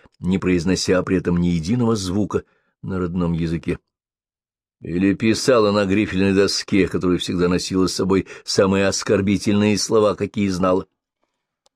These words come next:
Тогда нянюшка уходила на кухню выплакать свое горе. «Я это делаю для тебя, ангелочек», — рыдала нянюшка, вытирая разрисованной женой пробкой лицо окровавленной простыней.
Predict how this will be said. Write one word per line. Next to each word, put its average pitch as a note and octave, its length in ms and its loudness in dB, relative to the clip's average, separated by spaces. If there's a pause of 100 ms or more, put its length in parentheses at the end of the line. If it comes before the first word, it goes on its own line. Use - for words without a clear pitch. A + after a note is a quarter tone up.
(320)
Тогда F#2 420 0
нянюшка F#2 520 0
уходила F2+ 480 0
на E2 120 0
кухню C3 500 -2 (220)
выплакать F2+ 640 -2
свое F#2 320 -4
горе. F#2+ 260 -4 (840)
«Я E3+ 480 2
это D#3 420 0
делаю E3+ 520 0
для C#3+ 240 -2
тебя, D#3 560 2
ангелочек», — G3+ 800 0 (540)
рыдала F2+ 460 2
нянюшка, A2 640 0 (260)
вытирая F#2 640 2 (240)
разрисованной F2+ 840 2
женой G2 340 2
пробкой F#2+ 380 0
лицо F2+ 420 0 (260)
окровавленной E2+ 800 0
простыней. E2 540 -8